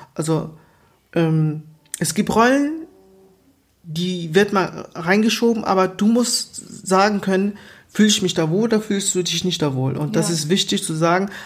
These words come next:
Speaker 1: auch hier in der Gesellschaft, die einen Druck hat, ähm,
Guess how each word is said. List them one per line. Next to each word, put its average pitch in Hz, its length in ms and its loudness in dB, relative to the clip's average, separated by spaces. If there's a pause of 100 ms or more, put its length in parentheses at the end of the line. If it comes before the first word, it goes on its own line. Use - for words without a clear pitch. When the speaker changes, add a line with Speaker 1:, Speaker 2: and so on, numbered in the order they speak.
(100)
Speaker 1:
auch - 200 -2
hier 202 100 4
in 196 60 4
der 180 100 4
Gesellschaft, 170 600 0
die 170 240 -2 (360)
einen 156 160 -4
Druck 226 360 0
hat, 165 380 0
ähm, 165 460 -2